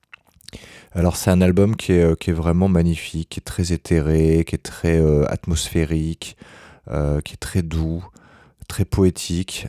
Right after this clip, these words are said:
Euh, on a vraiment des, des, des super belles chansons, des très belles mélodies. Euh, c'est assez étonnant. Moi, je suis pas hyper fan de ce chanteur,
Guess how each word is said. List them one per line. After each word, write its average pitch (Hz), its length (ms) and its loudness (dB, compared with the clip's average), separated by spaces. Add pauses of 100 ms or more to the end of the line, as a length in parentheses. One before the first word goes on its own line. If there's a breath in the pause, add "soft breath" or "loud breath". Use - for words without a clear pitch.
Euh, 80 480 -2
on 80 140 -4
a 80 120 0
vraiment 80 460 -2
des, 80 300 -2
des, 76 260 -4
des 76 200 -8
super - 640 -4
belles 85 200 0
chansons, 80 600 -6
des 78 100 -6
très - 340 -4
belles 82 200 0
mélodies. 78 800 -2 (480 loud breath)
Euh, 73 280 -2
c'est - 240 -6
assez 90 300 -2
étonnant. 87 420 2
Moi, 98 120 0
je 82 120 -6
suis - 200 -12
pas 101 240 -2
hyper 92 340 -4
fan 92 320 -2
de 85 120 -4
ce - 180 -8
chanteur, 87 640 -2